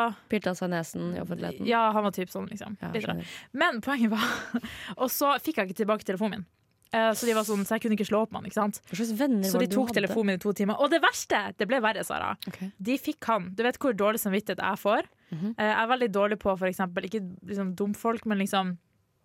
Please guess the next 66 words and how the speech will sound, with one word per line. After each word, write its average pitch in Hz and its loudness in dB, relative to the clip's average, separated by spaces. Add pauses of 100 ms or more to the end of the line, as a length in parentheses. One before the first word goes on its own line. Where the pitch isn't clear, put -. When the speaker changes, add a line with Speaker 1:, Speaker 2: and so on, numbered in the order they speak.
(120)
Speaker 2:
eh, 190 2
let 185 0
go 214 2
of 185 -4
people, 214 0
fordi 196 -2
jeg 190 2
er 185 -2
litt 190 -6
for 185 -6
snill. 294 0 (100)
Speaker 1:
Mhm. 196 -2 (180)
Speaker 2:
Og - 2
ender 220 2
opp - -12
med - 2
å 190 2
være 185 2
litt 180 -6
for - -8
slem 185 0
for 185 -4
jeg 185 -2
ikke 180 -8
forteller 185 0
folk 254 -2
sannheten, 185 -2
for - -4
da 208 4
er - 0
jeg 208 -2
så 214 0
redd 214 0
for 233 -4
folk 269 0
skal 349 0
bli - 2
lei - -4
seg. - -4
Speaker 1:
Mhm. 185 -2
Speaker 2:
Ja, - -2 (260)
veldig 208 2
konfliktsky. 185 -6
Eh, 214 0 (100)
så 262 0
det 311 4
det 294 4
da 254 4
endte 240 -2
med, 302 0
at, 262 -2
eh, 254 4
til 262 0
slutt 285 -2
så 247 -2
fikk 233 0
jeg 214 -2
telefonen 220 0
min 277 0
da, 294 2
men 240 2
rett 285 0
før 226 2
jeg 226 0
fikk - -20
den, 165 -4